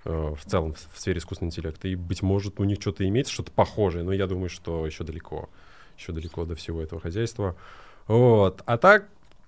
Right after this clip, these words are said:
ты говоришь, само-, постоянно можешь самообучаться. Нет, сегодня искусственный интеллект, ну, считается фактически программой, которую можно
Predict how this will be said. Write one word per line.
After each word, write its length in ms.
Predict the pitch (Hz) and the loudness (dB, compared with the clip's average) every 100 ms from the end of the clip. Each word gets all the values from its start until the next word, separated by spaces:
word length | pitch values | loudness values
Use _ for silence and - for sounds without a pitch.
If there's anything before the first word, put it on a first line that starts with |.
| - | -14
ты 60 | - | -4
говоришь, 220 | 127 113 | -2 0
само-, 260 | - 123 123 | 2 4 4
постоянно 420 | - 113 139 120 | 2 -2 2 2
можешь 120 | 113 | 0
самообучаться. 600 | - 110 110 - 196 220 104 | 0 0 0 0 0 0 0
Нет, 180 | 87 | 0
сегодня 220 | - 123 113 | 0 -4 -2
искусственный 240 | 120 107 | -6 -6
интеллект, 220 | 127 180 | -6 -6
ну, 60 | 107 | -6
считается 280 | - 117 - | -4 -6 -6
фактически 360 | 98 107 - | -10 -10 -10
программой, 440 | - 101 107 165 135 | -6 -6 -4 -4 -4
которую 320 | - - 113 | -4 -2 0
можно 720 | 107 127 131 127 104 113 101 | 2 4 6 4 4 2 0